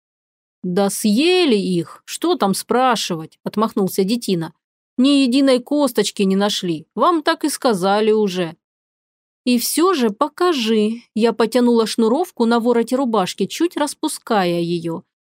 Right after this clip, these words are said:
Всего на палец. Но парень нервно сглотнул и снова покрылся холодным потом. «Как тебя звать-то?» «Владиром», благоговейным шепотом ответил он. «А вы,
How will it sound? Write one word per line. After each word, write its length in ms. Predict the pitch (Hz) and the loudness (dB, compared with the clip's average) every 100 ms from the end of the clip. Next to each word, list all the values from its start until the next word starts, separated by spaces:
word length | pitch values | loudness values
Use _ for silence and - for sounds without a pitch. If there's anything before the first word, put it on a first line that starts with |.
| _ - | _ -10
Всего 360 | - 349 349 | -2 0 2
на 140 | 349 370 | 2 0
палец. 640 | 254 196 170 185 - - _ _ _ | -2 -2 -2 -6 -10 -14 _ _ _
Но 160 | 240 240 | 0 0
парень 480 | - 254 240 226 202 | 2 2 2 2 2
нервно 440 | 233 247 196 196 | 2 4 2 0
сглотнул 640 | 175 190 214 208 277 339 | 0 2 2 2 0 0
и 120 | - 226 | 0 -2
снова 400 | - 247 339 247 | 0 0 2 0
покрылся 540 | 220 214 269 254 240 | -2 -2 -2 -2 -4
холодным 560 | - 254 240 214 269 277 | -2 0 2 2 0 0
потом. 480 | 208 180 185 180 - _ _ _ _ _ - | -2 -2 -6 -12 -14 _ _ _ _ _ -4
«Как 200 | 320 - | -2 0
тебя 260 | 302 330 | 0 0
звать-то?» 640 | 302 320 226 - - 202 - _ _ _ _ _ _ _ _ _ _ _ - | 2 0 0 -4 -10 -12 -14 _ _ _ _ _ _ _ _ _ _ _ -10
«Владиром», 1200 | 170 185 208 240 185 185 202 220 233 220 180 160 _ _ | -2 0 2 2 2 2 4 4 2 2 0 -4 _ _
благоговейным 720 | 208 196 196 208 202 226 196 190 | -2 0 2 2 2 2 2 0
шепотом 600 | - 226 285 233 202 202 | -2 -2 -2 -2 -2 -2
ответил 440 | 202 202 220 240 | 0 -2 0 0
он. 220 | 180 165 - _ _ _ _ _ _ _ _ _ _ _ _ _ - | 0 -4 -14 _ _ _ _ _ _ _ _ _ _ _ _ _ -4
«А 200 | 226 202 | 0 0
вы, 440 | 190 277 294 | 0 2 0